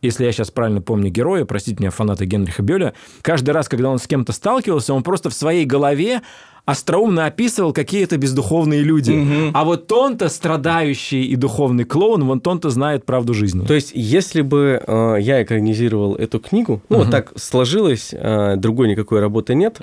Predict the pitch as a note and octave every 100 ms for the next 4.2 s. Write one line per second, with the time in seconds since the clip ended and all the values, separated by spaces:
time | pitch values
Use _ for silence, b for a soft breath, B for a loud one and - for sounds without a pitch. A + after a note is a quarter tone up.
0 | - C#3 B3 - A3+ G3+ A3 G#2 G#2+ A#2
1 | C3 B2 C3+ F#3+ E3+ D#3 D3+ C3+ A#2 A2+
2 | G#2 F#2+ B2 G3+ - _ _ _ _ _
3 | - B2+ A2+ G#2 F#2+ E2+ D#2+ - - A#2
4 | G2+